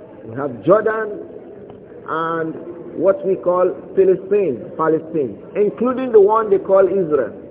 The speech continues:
supposed to be part of Palestinian land. So all of these used to be called Sham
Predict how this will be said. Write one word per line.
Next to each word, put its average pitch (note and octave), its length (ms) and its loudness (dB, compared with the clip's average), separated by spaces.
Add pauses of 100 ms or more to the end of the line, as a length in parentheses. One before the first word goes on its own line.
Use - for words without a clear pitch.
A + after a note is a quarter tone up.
(840)
supposed - 340 2
to E3+ 80 -4
be E3 100 6
part E3 220 2
of D3 220 2
Palestinian E3 580 2
land. C3+ 260 0 (1600)
So F3 160 -2
all C4 200 4
of F3+ 140 -2
these G#3 260 -2 (320)
used G#3+ 280 -4
to G3+ 60 2
be E3+ 120 0
called F#3 420 6 (680)
Sham D#3+ 500 2